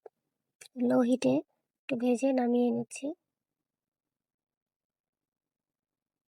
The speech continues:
ব্যাস, হয়ে গেছে। এ করে আমি তেল দিয়ে দিচ্ছি। এবার আমি মাছ ভুনা করব। মাছটা আগে আমি হলুদ, মরিচ আর একটু লবণ মেখে রেখেছিলাম,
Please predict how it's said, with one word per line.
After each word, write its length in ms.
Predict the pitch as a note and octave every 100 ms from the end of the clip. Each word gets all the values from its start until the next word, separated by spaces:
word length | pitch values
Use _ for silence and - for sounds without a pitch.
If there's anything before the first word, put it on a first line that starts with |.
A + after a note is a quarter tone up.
| _ _ _ _ _ _ _ _ _ -
ব্যাস, 240 | A#3 C4 -
হয়ে 240 | - C4 B3+
গেছে। 280 | A#3+ - D4 - _ _ _ _ _ _ _ _ _ _ _ _ _ _ _ _ -
এ 100 | C4+
করে 240 | - C4+ C#4
আমি 140 | C4 B3+
তেল 220 | C4 B3 B3
দিয়ে 180 | B3+
দিচ্ছি। 280 | B3 C4 - C#4
এবার 180 | B3 A#3+
আমি 160 | A#3+ C4+
মাছ 240 | A#3+ A3+ A#3+
ভুনা 260 | - A#3+
করব। 260 | A#3 A#3+ A#3+ B3+ D4+ _ _ _ _ _ _ _ _ _ _ _ _ _ _ _ _
মাছটা 340 | B3+ B3 -
আগে 220 | C#4 B3 C4
আমি 180 | B3+ C#4 D4+
হলুদ, 480 | - B3+ B3 A#3+ B3+ C4
মরিচ 360 | A#3+ B3 C4+
আর 100 | C#4 B3
একটু 160 | A#3+
লবণ 280 | B3 A#3 A#3+
মেখে 280 | A#3+ A#3+ -
রেখেছিলাম, 640 | B3+ A#3+ B3 A#3+ B3+ B3